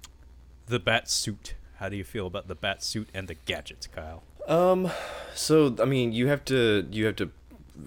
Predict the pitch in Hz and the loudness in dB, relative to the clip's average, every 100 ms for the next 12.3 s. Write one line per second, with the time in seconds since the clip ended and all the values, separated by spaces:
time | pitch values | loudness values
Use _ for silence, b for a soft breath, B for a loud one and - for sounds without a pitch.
0 | 90 - 123 120 117 104 101 92 - - | -4 6 8 8 4 2 2 2 2 -8
1 | - - - - - - 104 113 104 92 | -14 -20 -20 -20 -20 0 4 6 6 2
2 | 85 98 90 98 87 90 78 80 78 71 | 0 0 2 2 2 0 -2 -2 -4 -4
3 | 73 73 98 95 - 110 104 - 117 95 | -4 -2 -2 -2 2 2 2 0 0 2
4 | 95 - 87 90 87 87 80 82 78 - | 2 0 0 2 2 0 -4 -4 -6 -8
5 | - B B - 98 107 - 113 107 107 | -20 B B -2 2 2 2 0 2 2
6 | 107 107 - 95 85 92 92 98 87 85 | 0 -2 -2 0 4 6 4 4 -2 -2
7 | 82 - 85 71 71 65 73 - - 82 | -2 -4 -6 -6 -8 -8 -10 -16 -4 -2
8 | 82 - - 87 92 - - 123 104 78 | -2 -4 -6 -6 -6 -4 4 6 6 -2
9 | - - - - - 95 90 80 82 - | -12 -14 -16 -20 -12 -8 -6 -6 -6 0
10 | 113 104 - 104 82 90 - 76 76 - | 0 0 -2 -2 2 0 0 -6 -8 -10
11 | 76 73 71 - 80 80 76 - 82 - | -10 -8 -12 -12 -6 -4 -2 0 -2 -2
12 | - - | -14 -14